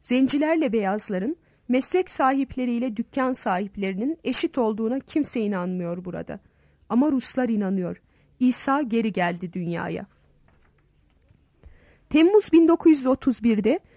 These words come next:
dostu Sir Horak Planck'ta. "Cumartesi Moskova'ya doğru yola çıkıyorum. Bir devrimden ötürü Berlin'de tutulmazsam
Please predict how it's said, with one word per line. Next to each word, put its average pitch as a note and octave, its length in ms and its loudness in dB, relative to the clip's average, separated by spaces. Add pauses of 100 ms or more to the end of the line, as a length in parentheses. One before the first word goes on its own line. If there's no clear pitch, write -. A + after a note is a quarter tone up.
(180)
dostu D#4 420 4
Sir D4+ 300 4
Horak C#4 480 2
Planck'ta. G#3+ 640 0 (840)
"Cumartesi E4 640 4
Moskova'ya D4 640 4
doğru B3+ 220 6
yola A#3 240 4
çıkıyorum. G3 540 -2 (420)
Bir D#4+ 220 10
devrimden C#4 520 6
ötürü C4+ 360 2
Berlin'de C4+ 460 6
tutulmazsam C4 800 0